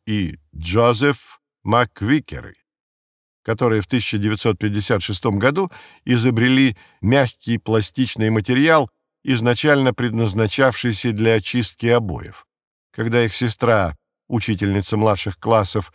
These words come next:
высказала идею заменить формовочную глину, слишком жёсткую для детских пальчиков, на этот материал, они создали новую компанию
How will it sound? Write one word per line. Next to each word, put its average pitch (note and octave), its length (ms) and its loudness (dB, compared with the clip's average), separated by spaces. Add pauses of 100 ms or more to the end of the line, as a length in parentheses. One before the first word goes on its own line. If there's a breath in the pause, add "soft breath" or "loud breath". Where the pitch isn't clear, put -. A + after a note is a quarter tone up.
(260 soft breath)
высказала A2+ 720 0
идею A#2 360 0
заменить A#2+ 540 0
формовочную G#2+ 840 0
глину, A#2 420 0
слишком G#2+ 480 -4
жёсткую G#2+ 560 -2
для G#2 220 -2
детских G#2 440 -6
пальчиков, B2+ 580 -2 (400)
на B2+ 160 2
этот A#2+ 300 0
материал, C3+ 640 2 (420 soft breath)
они D#3 320 2
создали C#3+ 500 0
новую C#3 540 2
компанию C3+ 960 2